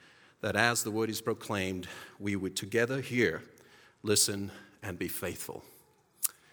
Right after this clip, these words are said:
Father, we thank you for the gift of your church and the gift of this community of faith located here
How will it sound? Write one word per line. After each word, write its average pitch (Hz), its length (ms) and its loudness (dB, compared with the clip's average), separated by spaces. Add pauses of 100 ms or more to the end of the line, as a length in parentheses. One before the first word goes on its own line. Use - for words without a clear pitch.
(280)
Father, 165 280 8
we 147 140 4
thank 156 380 4
you 107 160 0
for 113 180 2
the 110 80 0
gift 127 260 -2
of 104 120 0
your 98 100 0
church 135 400 0
and 104 80 0
the 98 60 0
gift 123 480 0 (760)
of 101 140 -2
this 151 220 8
community 101 540 -2
of 95 120 -2
faith 113 420 -2
located 101 460 0
here 113 380 2